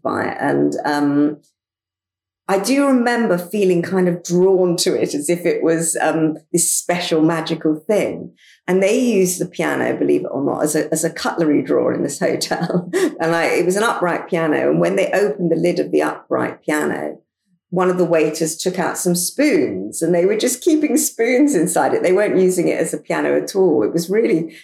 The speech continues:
thinking back now, quite sad, this old piano that wasn't at all loved or wasn't at all used as a piano for making music was just simply used to hold cutlery. You know, it was just kind of bizarre.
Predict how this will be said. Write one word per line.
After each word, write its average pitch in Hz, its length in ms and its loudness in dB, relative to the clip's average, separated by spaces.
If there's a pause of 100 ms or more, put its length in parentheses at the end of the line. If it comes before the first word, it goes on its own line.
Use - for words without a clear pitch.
(200)
thinking 208 320 0
back - 280 -2
now, 139 220 0
quite 175 300 -2
sad, - 560 -2
this 180 160 2
old 185 280 2
piano 156 460 0
that 147 180 -2
wasn't 180 320 0
at 175 160 -4
all 165 180 2
loved 160 440 0
or 147 100 2
wasn't 156 300 0
at - 180 -8
all 147 300 2 (280)
used 180 380 2
as 156 140 0
a 156 60 -2
piano 165 480 -2
for 151 100 -2
making 147 400 0
music 175 500 2
was 143 160 -2
just 165 240 -4
simply 160 300 0
used 151 580 2 (220)
to 202 80 -10
hold 196 320 0
cutlery. 151 560 2
You 175 80 2
know, 170 100 2
it - 40 0
was - 140 -4
just 190 200 -6
kind 190 220 0
of 170 100 -4
bizarre. 170 640 -2